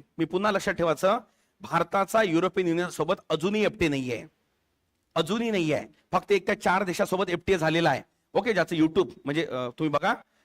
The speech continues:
भारताचा, त्याला म्हणतात इंडिया ईएफटीए,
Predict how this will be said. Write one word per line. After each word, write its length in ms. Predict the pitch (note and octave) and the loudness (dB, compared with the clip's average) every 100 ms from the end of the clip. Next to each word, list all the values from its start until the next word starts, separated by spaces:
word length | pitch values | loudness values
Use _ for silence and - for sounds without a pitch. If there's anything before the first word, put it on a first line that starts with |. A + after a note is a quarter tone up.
| _ | _
भारताचा, 400 | - D3 E3 D#3 | -4 -2 0 -2
त्याला 400 | B2+ - _ D#3+ | -4 -8 _ -4
म्हणतात 280 | D#3+ D#3+ F3+ - - | -2 -2 -2 -2 -2
इंडिया 460 | E3+ F3 A3 D3 A2+ _ _ - | -2 2 2 2 -2 _ _ -10
ईएफटीए, 1700 | G3 G#3 A#3 A#3 _ _ _ - F3+ F#3 _ - F3 F3 F#3 F3+ D3+ | -6 -4 -6 -10 _ _ _ 0 0 0 _ -10 -6 -6 -2 0 0